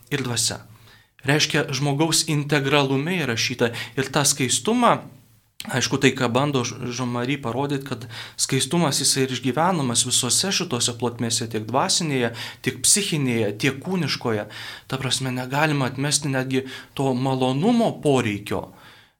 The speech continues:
bet viskas priklauso nuo to, kaip tu malonumą tą išgyveni. Žinai, ta prasme, ar, e,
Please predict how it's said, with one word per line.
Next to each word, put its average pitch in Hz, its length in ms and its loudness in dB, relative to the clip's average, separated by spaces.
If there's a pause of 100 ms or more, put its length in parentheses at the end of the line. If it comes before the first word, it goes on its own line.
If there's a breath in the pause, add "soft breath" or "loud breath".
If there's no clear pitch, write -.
(140)
bet 139 280 2
viskas 127 340 0
priklauso 139 460 -2
nuo 131 180 0
to, 127 220 -2
kaip 139 320 -2
tu 131 80 2
malonumą 113 580 0
tą 104 160 -4
išgyveni. 107 600 -2 (560 loud breath)
Žinai, 95 360 -6 (680)
ta 113 120 -10
prasme, 113 380 -2
ar, 104 240 -4 (460 loud breath)
e, - 160 -8